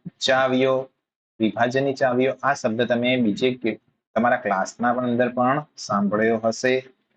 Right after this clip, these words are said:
વિભાજ્યની ચાવીઓ. ચાવી એટલે શું? બરાબર? તો વિભાજ્યની ચાવીનો આપણે ઉપયોગ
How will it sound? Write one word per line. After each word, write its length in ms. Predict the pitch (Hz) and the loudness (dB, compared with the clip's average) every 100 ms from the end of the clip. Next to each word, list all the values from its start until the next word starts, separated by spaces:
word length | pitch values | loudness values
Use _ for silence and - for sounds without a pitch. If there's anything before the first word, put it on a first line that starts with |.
| _ 113 | _ -2
વિભાજ્યની 640 | 110 - 156 156 165 170 | -2 0 0 2 0 0
ચાવીઓ. 600 | 156 127 120 120 120 95 - _ _ | 0 0 2 2 0 0 -6 _ _
ચાવી 480 | - 117 120 156 180 | 0 2 2 2 0
એટલે 320 | 147 135 135 | 0 0 0
શું? 340 | - 120 - _ - - _ _ _ _ - | 0 -2 -4 _ -20 -20 _ _ _ _ 0
બરાબર? 300 | 127 175 190 | 2 2 -2
તો 360 | - _ - | -4 _ -8
વિભાજ્યની 640 | 135 107 117 143 156 185 185 | 0 0 2 0 0 0 0
ચાવીનો 460 | 175 135 135 175 | 2 2 2 2
આપણે 180 | 180 180 | 2 2
ઉપયોગ 380 | 165 - 143 | 0 0 0